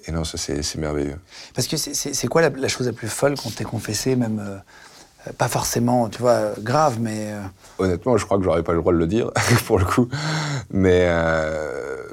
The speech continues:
Speaker 1: mais, non,
Speaker 2: Mais
Speaker 1: non,
Speaker 2: t'entends
Speaker 1: je
Speaker 2: en tout cas, en fait, c'est un peu le rôle de psychologue et un peu d'assistante sociale en même temps.
Speaker 1: Ah
Speaker 2: Tu
Speaker 1: ouais.
Speaker 2: fais un mé-, un mélange de plein de, plein de choses, en fait. Ce que tu sais,
Speaker 1: Exactement.
Speaker 2: c'est très riche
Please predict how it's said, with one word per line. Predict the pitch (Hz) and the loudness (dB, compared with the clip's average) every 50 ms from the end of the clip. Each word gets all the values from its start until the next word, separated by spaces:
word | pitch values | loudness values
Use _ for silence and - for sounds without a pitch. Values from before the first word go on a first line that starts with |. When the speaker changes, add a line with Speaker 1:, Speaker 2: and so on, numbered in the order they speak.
| - - | -12 -10
Speaker 1:
mais, | 80 85 82 80 76 76 78 76 78 76 73 73 73 - - - - - | -8 -6 -4 -4 -4 -4 -4 -4 -4 -6 -6 -8 -10 -12 -14 -18 -12 -8
non, | 82 85 90 | -4 0 2
Speaker 2:
Mais | 90 | 4
Speaker 1:
non, | 98 | 4
Speaker 2:
t'entends | 90 - - - 175 | 4 4 4 6 4
Speaker 1:
je | 165 | 4
Speaker 2:
en | |
tout | 147 160 | 4 2
cas, | 143 - 165 156 - - - | 2 0 0 0 -2 -6 -6
en | 147 | 0
fait, | 147 202 214 202 | 0 0 2 2
c'est | 165 | 0
un | 139 | 0
peu | 127 151 | 2 2
le | 165 160 | 2 2
rôle | 143 123 139 139 | 4 2 2 0
de | 131 117 | -2 -2
psychologue | - - - 120 - 147 190 208 185 131 113 117 - | -4 -6 -4 0 2 4 4 4 2 0 -2 -6 -6
et | - 120 120 117 117 117 113 117 | -4 -2 -2 0 -2 -2 -4 -6
un | 113 | -6
peu | 117 - 185 | -6 -6 -4
d'assistante | 165 127 113 - - - 127 | -4 -2 -4 -4 -4 -6 -6
sociale | 120 - 131 123 - - 143 131 | -6 -6 -6 -4 -2 0 0 0
en | 123 | 0
même | 120 117 | -2 0
temps. | 113 147 151 160 170 180 175 | 2 2 4 4 2 0 -4
Speaker 1:
Ah | - - - - - - - - | -10 -18 -20 -20 -18 -10 -6 -2
Speaker 2:
Tu | |
Speaker 1:
ouais. | 160 165 165 | -2 2 4
Speaker 2:
fais | 170 | 4
un | 151 147 | 6 6
mé-, | 147 151 165 170 | 6 6 4 4
un | 160 143 | 4 2
mélange | 143 147 165 190 196 165 | 4 4 6 6 4 4
de | 139 143 | 2 0
plein | 123 - 151 151 | 0 0 0 0
de, | 139 131 127 | 0 0 -4
plein | 127 - 156 | -4 -6 -6
de | 143 - | -2 0
choses, | 220 165 131 | 0 -2 -2
en | |
fait. | 113 - 104 - - - _ _ _ _ _ _ _ _ - - _ _ | -4 -8 -12 -12 -14 -20 _ _ _ _ _ _ _ _ -20 -20 _ _
Ce | - - | -10 -4
que | - - | -4 -2
tu | 95 | 0
sais, | 95 185 | 4 4
Speaker 1:
Exactement. | 190 170 | 4 4
Speaker 2:
c'est | 165 156 - | 4 0 0
très | 147 139 | 0 2
riche | 139 165 151 - - - - | 2 2 0 0 -4 -6 -8